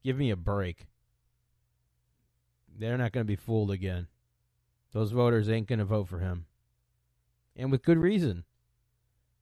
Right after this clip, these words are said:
This is a great example of corruption right here.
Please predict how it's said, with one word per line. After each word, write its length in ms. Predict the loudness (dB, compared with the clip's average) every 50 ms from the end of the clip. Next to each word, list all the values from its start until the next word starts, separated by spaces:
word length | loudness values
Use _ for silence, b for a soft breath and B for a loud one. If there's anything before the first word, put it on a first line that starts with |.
| _ _ _ _ _
This 140 | -6 -2 0
is 60 | 2
a 80 | 2 2
great 260 | 4 4 4 4 2
example 480 | 0 0 0 0 0 0 0 2 0 0
of 100 | 0 0
corruption 440 | -2 0 0 0 0 -2 -4 -4 -2
right 180 | -2 -2 -2
here. 320 | -2 -2 -2 -4 -4 -6